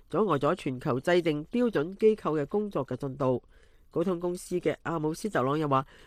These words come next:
呢啲係一個非常具體嘅政策嘅問題，佢哋希望能夠從商務部得到澄清，佢哋可以進行邊一啲類型嘅技術對話，以及佢哋唔能夠進行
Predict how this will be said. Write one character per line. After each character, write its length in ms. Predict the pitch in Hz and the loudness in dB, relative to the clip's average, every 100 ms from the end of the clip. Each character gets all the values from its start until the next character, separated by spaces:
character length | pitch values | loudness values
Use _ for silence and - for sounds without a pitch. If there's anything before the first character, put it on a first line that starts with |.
| - | -8
呢 80 | 294 | 6
啲 120 | 294 | 8
係 100 | 208 | 8
一 20 | |
個 120 | - 180 | 6 4
非 220 | - 240 | 6 4
常 240 | - 127 | 2 -2
具 160 | 143 147 | 2 0
體 100 | 147 | 2
嘅 260 | 165 185 156 | 2 2 0
政 240 | 170 156 | -4 -8
策 160 | - 143 | -8 -8
嘅 120 | 160 | -4
問 160 | 147 | -6
題， 200 | 127 208 - - - _ | -6 -8 -10 -20 -20 _
佢 80 | 160 | -2
哋 120 | 139 | 0
希 100 | 180 | 0
望 220 | 170 127 - - - - | 0 0 -2 -20 -20 -6
能 120 | 165 | 0
夠 100 | 226 | 0
從 260 | 214 143 147 | 2 -4 -6
商 320 | - 269 269 | 4 4 6
務 140 | 202 | 2
部 240 | 165 160 160 | 4 4 4
得 100 | 233 - | -4 0
到 180 | 165 160 | 0 0
澄 180 | - 101 | -6 0
清， 200 | 214 202 - - - - | 0 0 -8 -20 -18 -4
佢 80 | |
哋 160 | 165 151 | 0 0
可 240 | 147 120 | 0 -2
以 140 | 202 175 | 0 0
進 200 | 170 160 | -4 -4
行 160 | 131 117 - | -4 -6 -10
邊 80 | - | 0
一 100 | 226 | 2
啲 280 | 208 214 202 - | 2 0 -2 -4
類 180 | 147 139 | -2 0
型 200 | 131 123 | 0 -4
嘅 180 | 123 165 - - | -2 -2 -2 -8
技 120 | - 151 | -2 -2
術 100 | 156 | 0
對 180 | 165 | 2
話， 200 | 160 147 - - | 2 2 -2 -4
以 100 | 247 | 0
及 80 | 247 | 0
佢 180 | - 202 | 0 2
哋 140 | 180 - - - | 2 0 -18 -14
唔 100 | 156 | -2
能 180 | 170 170 | 0 4
夠 160 | 220 | 4
進 200 | 220 214 | 6 2
行 160 | 208 | 2